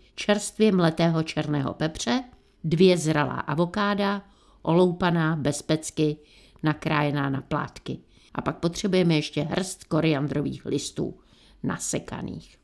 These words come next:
Nastrouhané batáty vložíme do čisté utěrky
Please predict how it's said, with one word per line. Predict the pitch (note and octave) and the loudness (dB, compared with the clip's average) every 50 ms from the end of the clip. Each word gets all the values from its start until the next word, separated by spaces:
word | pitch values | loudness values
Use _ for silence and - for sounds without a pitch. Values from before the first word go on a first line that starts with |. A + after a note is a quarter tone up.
| - _ _ _ _ - _ _ - | -20 _ _ _ _ -20 _ _ 0
Nastrouhané | G3+ - - - C#4 C4 A#3+ A3 G3 E3 D3 | 0 2 2 2 2 4 4 6 4 4 2
batáty | C#3 D3 D3 D3 - - D#3 D#3+ F3 F3 - A3 B3 C#4 C#4 - - _ _ _ - | 2 2 0 0 0 -2 -2 -2 -2 0 2 2 2 2 0 -4 -12 _ _ _ -2
vložíme | - F3 F3+ F3 E3+ F#3+ G3+ G3 F3+ | 2 4 4 4 4 4 4 4 4
do | E3 D#3+ | 4 2
čisté | D#3+ - - - - - E3 - | 0 -2 -10 -10 -6 -4 -2 -2
utěrky | - C#3+ - - F3 E3 E3+ - - - G#2 A#3 A#3 | -2 -2 0 0 0 0 0 -2 0 2 2 2 2